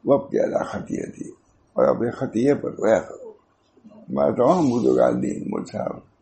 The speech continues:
بعض واقعات، مبکیات، ہمارے بزرگوں کی خاص۔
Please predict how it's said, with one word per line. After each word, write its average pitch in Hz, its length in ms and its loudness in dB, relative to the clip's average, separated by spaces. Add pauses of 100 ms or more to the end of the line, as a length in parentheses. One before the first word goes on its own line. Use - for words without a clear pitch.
(1000)
بعض 120 240 6
واقعات، 123 500 6
مبکیات، 131 680 4 (4000)
ہمارے - 280 0
بزرگوں 65 500 -2
کی 117 100 -2
خاص۔ - 440 -2